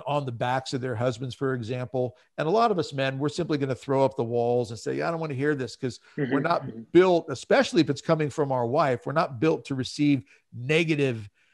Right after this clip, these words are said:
Speaker 1: you know, call it nagging or harsh criticism, whatever term you wanna use. We're not built for that as, as, as that, that would be a successful way of accomplishing the goal of getting the truth across to somebody. In general,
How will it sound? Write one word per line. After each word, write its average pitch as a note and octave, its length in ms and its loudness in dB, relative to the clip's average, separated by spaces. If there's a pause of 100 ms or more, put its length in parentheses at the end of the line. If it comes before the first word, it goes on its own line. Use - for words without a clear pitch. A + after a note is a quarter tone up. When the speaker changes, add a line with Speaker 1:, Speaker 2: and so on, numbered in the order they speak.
(120)
Speaker 1:
you C3 120 -6
know, A#2+ 160 -4
call D#3+ 260 2
it D#3 120 0
nagging C#3 540 -4
or B2 280 -2
harsh D3 320 0
criticism, C3 800 -4
whatever D3+ 260 0
term D3+ 220 0
you C#3 80 -2
wanna C3 160 -4
use. B2+ 440 2 (360)
We're C3 200 2
not C#3 280 0
built E3+ 260 0 (200)
for C#3 260 2
that C#3 320 2 (400)
as, C#3+ 220 2
as, C#3 180 0
as B2+ 280 -2 (640)
that, D3 180 2
that F3 140 8
would E3 160 4
be D#3+ 160 4
a C#3+ 120 4
successful D#3 680 -2
way D3 160 6
of B2+ 60 0
accomplishing D3+ 720 -2
the B2 60 -4
goal D3 260 2
of A#2 100 -4
getting C3+ 240 -4
the A#2+ 60 -6
truth E3 260 -6
across B2+ 360 -4
to - 60 -14
somebody. G#2 440 -12 (540)
In E3 180 -4
general, G#3 560 4